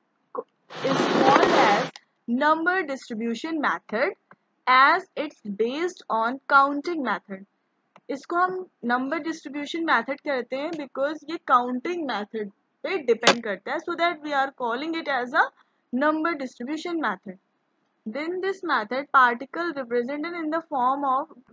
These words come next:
projected diameter। तो इस मेथड में जो पार्टिकल रिप्रेजेंट करते हैं हम प्रोजेक्टेड डायमीटर के फॉर्म में रिप्रेजेंट करते हैं।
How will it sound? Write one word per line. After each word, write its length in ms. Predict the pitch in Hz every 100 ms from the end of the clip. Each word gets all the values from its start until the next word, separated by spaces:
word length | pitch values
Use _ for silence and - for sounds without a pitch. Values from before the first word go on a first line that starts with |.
| _
projected 640 | 247 269 262 294 - 349 254
diameter। 500 | 226 233 262 208 185 - _ _ - _ -
तो 100 | 262 - _ 311
इस 200 | 349 330
मेथड 480 | 294 226 220 311 320
में 80 |
जो 120 | 330 359
पार्टिकल 520 | 269 214 214 240 311 311 247
रिप्रेजेंट 640 | 233 214 226 233 302 320 302
करते 300 | 233 220 285
हैं 120 | 294
हम 200 | 262 311
प्रोजेक्टेड 560 | 370 262 220 240 - 277
डायमीटर 440 | 247 214 208 202
के 160 | 233 247
फॉर्म 360 | - 208 185
में 180 | 220 381
रिप्रेजेंट 540 | 311 208 202 202 190 185
करते 320 | 156 - 170
हैं। 220 | 185 208